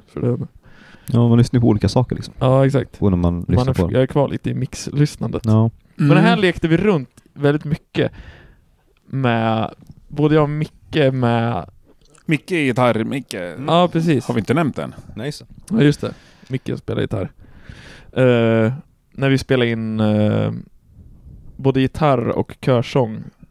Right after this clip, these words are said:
Speaker 1: Så i slutet och på refrängerna så ligger Micke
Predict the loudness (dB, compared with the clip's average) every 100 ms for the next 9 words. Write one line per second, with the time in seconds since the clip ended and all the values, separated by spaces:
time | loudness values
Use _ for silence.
0 | _ _ -6 0 0 2 2 2 2 -4
1 | -2 -2 0 0 0 0 -2 -2 -6 -4
2 | -2 -2 0 -2 -4 -6 -4